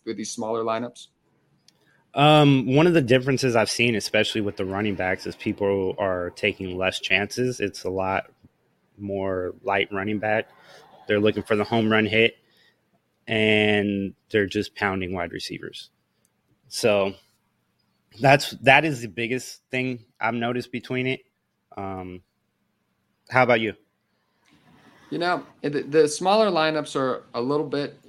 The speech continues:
Speaker 1: yeah, unique. I don't think there is as need of a much to, to reach, 'cause I think in, in D F S, you know, and a lot of 'em, like the, uh, like FanDuel and DraftKings, you kind of, with the salary cap budget, you're restrained.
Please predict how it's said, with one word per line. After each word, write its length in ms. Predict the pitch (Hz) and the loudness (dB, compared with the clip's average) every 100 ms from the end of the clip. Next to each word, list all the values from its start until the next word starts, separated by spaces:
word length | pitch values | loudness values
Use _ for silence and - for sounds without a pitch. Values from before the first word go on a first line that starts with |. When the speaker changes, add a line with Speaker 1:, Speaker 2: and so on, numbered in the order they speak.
| - | -8
Speaker 1:
yeah, 220 | 131 123 | -4 -2
unique. 420 | 120 127 113 113 - | -2 -2 -2 -4 -4
I 160 | 117 | -4
don't 280 | 117 143 131 | -2 -2 -4
think 380 | - 147 139 - | -4 -4 -4 -8
there 300 | 120 120 113 | -4 -2 -2
is 400 | - 117 113 107 - | -2 -4 -4 -8 -6
as 300 | 110 110 104 | -2 -2 -4
need 420 | 110 120 127 131 | -4 -2 0 -2
of 160 | 117 113 | -2 -4
a 60 | |
much 640 | 110 113 120 120 - - _ | -4 -2 -2 -4 -12 -16 _
to, 280 | - 120 101 - | -6 -6 -6 -10
to 140 | 120 | -10
reach, 500 | 104 107 120 123 - | -6 -2 -2 -4 -6
'cause 180 | 123 113 | -6 -4
I 160 | 85 139 | -2 -2
think 300 | 165 147 - | -4 -8 -6
in, 360 | 123 120 113 - _ _ _ _ _ | -6 -6 -8 -14 _ _ _ _ _
in 120 | 123 | -4
D 200 | 127 160 | 0 2
F 140 | 170 156 | 2 2
S, 240 | 147 135 | 0 0
you 80 | 131 | -2
know, 180 | 120 117 | 0 0
and 80 | |
a 40 | 117 | 0
lot 220 | 117 120 | 0 0
of 120 | 113 | -2
'em, 300 | 110 107 101 - | -4 -6 -10 -8
like 300 | 117 101 101 | -4 -4 -6
the, 180 | 104 104 | -4 -2
uh, 220 | 98 90 - | -2 -4 -8
like 240 | 82 92 - | -12 -12 -6
FanDuel 480 | 120 110 110 110 101 | -4 -2 -2 -2 -2
and 100 | 101 | -4
DraftKings, 440 | 107 104 107 101 - _ _ | -4 -4 -10 -12 -14 _ _
you 100 | - | -10
kind 180 | 123 165 | -2 0
of, 180 | 131 - | 0 -4
with 160 | 120 117 | -4 -4
the 80 | 175 | -4
salary 400 | - 170 165 127 | 0 2 2 0
cap 200 | 123 104 | -2 -2
budget, 300 | 113 110 107 | -2 -4 -6
you're 140 | 110 | -8
restrained. 420 | 101 - 127 107 | -8 -4 -4 -4